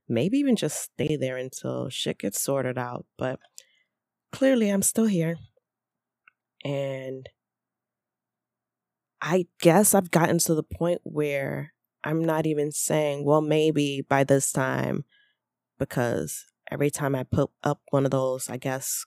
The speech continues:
goals, covid knocks 'em down. So I really feel like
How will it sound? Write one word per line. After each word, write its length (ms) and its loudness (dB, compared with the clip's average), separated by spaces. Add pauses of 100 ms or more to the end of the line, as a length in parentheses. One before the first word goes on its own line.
(120)
goals, 840 0 (1400)
covid 720 0 (840)
knocks 340 -2
'em 140 -2
down. 480 2 (1080)
So 720 -4 (1300)
I 120 -4
really 340 2
feel 300 2
like 380 -2